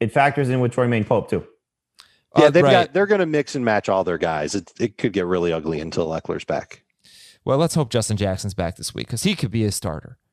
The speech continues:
Speaker 3: Preston Williams has a
Speaker 1: If
Speaker 3: foot
Speaker 1: it,
Speaker 3: injury.
Speaker 1: here's the thing. Forget about Justin Jackson, because then when you do, he's good.
Speaker 3: <laughs> Preston Williams, foot injury. Kyle Allen, ankle surgery. So it's Alex Smith.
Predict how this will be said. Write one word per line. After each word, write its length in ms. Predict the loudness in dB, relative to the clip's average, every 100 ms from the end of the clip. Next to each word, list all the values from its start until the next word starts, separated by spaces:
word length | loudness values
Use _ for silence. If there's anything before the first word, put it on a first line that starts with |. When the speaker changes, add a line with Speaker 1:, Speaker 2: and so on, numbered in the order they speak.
| _ _ _ _ 0
Speaker 3:
Preston 380 | 2 2 2
Williams 420 | 4 4 4 4 2
has 140 | 2
a 120 | 0
Speaker 1:
If 60 | 0
Speaker 3:
foot 140 | 2
Speaker 1:
it, 20 | 0
Speaker 3:
injury. 240 | -2 0
Speaker 1:
here's 180 | 0 0
the 100 | 0
thing. 200 | 0 -2 -8 -20 _
Forget 340 | -4 2 2
about 260 | 2 0 0
Justin 300 | -4 -6 -8
Jackson, 360 | -8 -12 -18 -20 _ _ -12
because 320 | -4 -4 -2
then 180 | -2 -2
when 140 | -2
you 80 | -2
do, 340 | -2 -2 -2 -4
he's 160 | -8 -6
good. 240 | -6 -6
Speaker 3:
<laughs> 560 | -2 0 2 0 2 -2 -4 -20 -20 -12 -10 -10 -12 -8 -8 -6 -8 _
Preston 360 | 2 2 2 2
Williams, 340 | 4 4 2
foot 240 | 0 2 2
injury. 640 | 2 2 2 4 2 0 -2
Kyle 340 | 2 4 6
Allen, 340 | 6 6 4 2
ankle 320 | 2 2 0
surgery. 520 | 2 2 2 0 0
So 160 | 2 0
it's 340 | 0 -4 0
Alex 320 | 2 2 0
Smith. 480 | -2 0 2 0 -10